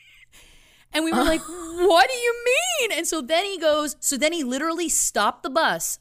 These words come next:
Speaker 1: I am not kidding you. We're in, like, downtown Nassau.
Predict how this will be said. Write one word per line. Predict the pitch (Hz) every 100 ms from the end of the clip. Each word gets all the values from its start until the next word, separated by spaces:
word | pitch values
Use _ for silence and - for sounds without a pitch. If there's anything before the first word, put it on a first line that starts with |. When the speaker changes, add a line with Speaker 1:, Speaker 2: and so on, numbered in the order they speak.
| -
Speaker 1:
I | 190
am | 202 190 190
not | 208 247 -
kidding | 320 262 190
you. | 170
We're | 170 208
in, | 214 220 220
like, | 214 196 170
downtown | 160 190 226 277 294 285 269
Nassau. | 220 233 233 160 151 139